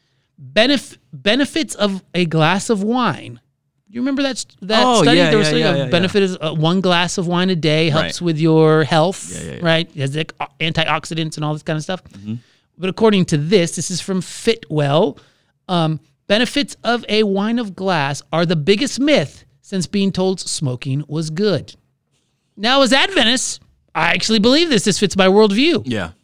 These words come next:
Speaker 1: Right? I don't, and they go into where this study, study was done, and it shows that, hey, listen, the other studies were flawed because they didn't take this in consideration and this in, in consideration and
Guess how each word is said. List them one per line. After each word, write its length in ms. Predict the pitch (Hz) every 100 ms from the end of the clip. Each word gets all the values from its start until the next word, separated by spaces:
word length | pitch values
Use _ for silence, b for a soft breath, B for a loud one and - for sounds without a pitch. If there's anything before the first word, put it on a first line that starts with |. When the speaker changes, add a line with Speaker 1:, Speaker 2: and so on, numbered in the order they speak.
| _
Speaker 1:
Right? 260 | 156 214 - _ _ _ _ _ _ _ -
I 120 | 175
don't, 220 | 180 180 B B
and 140 | 190 214
they 80 | 202
go 200 | 214 214
into 220 | - 208
where 260 | 165 185 175
this 160 | 185
study, 420 | - 185 180 185 -
study 300 | - 185 190
was 220 | 196 156
done, 360 | 151 143 143 143 b b b -
and 140 | 151
it 100 | 151
shows 360 | - 165 151 147
that, 240 | 151 151
hey, 240 | 143 151 143
listen, 460 | 147 - 147 143 b b b
the 240 | 143 165
other 260 | 180 175 170
studies 500 | - 170 165 165 147
were 160 | 156
flawed 400 | 151 160 147 151
because 200 | 156 151
they 80 | 151
didn't 180 | 151 151
take 200 | 165 151
this 200 | 151 -
in 120 | 151
consideration 600 | 170 143 143 151 156 175
and 100 | 175
this 180 | 156 -
in, 120 | 156 - -
in 140 | 143
consideration 760 | 139 139 147 139 135 131 147 143
and 180 | 139